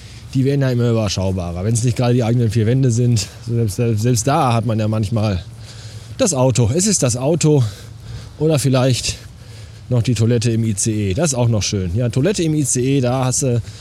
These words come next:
für einen kurzen Moment das Gefühl, ein Abteil ganz für dich allein zu haben.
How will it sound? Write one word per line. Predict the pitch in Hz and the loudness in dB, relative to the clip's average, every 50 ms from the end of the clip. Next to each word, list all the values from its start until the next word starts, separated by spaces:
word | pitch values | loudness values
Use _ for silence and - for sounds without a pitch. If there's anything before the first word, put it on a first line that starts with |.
| - - - - - - | -16 -18 -18 -18 -8 -2
für | - 151 | 0 0
einen | 160 127 | 2 2
kurzen | - 170 202 - 170 156 | 2 0 0 2 2 2
Moment | 147 143 143 147 147 147 | 2 2 2 2 2 2
das | 139 123 - | 2 2 2
Gefühl, | 139 123 - 135 139 143 143 135 123 - - - - - - - - - - - - - - | 2 2 2 2 2 4 4 2 2 0 -4 -10 -16 -18 -18 -20 -20 -20 -20 -20 -18 -12 -6
ein | 123 131 135 | -4 -4 -2
Abteil | 131 123 104 - - 127 127 135 135 135 | -2 -4 -2 0 0 2 2 2 2 2
ganz | 117 123 110 120 113 - - | 2 2 2 0 0 0 0
für | - 127 | 0 0
dich | 110 110 98 117 | 0 0 -2 -2
allein | 117 104 90 92 92 87 | -2 -2 -2 -2 -4 -4
zu | - - 98 82 | -4 -4 -4 -4
haben. | 87 85 82 87 | -6 -8 -8 -8